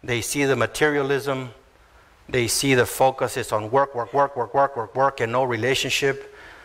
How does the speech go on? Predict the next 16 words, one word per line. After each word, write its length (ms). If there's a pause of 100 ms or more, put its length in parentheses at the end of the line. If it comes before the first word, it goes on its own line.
(200)
Uh, 680 (360)
many 240
times 220
the 280
young 160
people 240
are 80
very 180
discouraged. 760 (920)
So 160
they 140
get 220
all 180
the 120
new 180
stuff. 640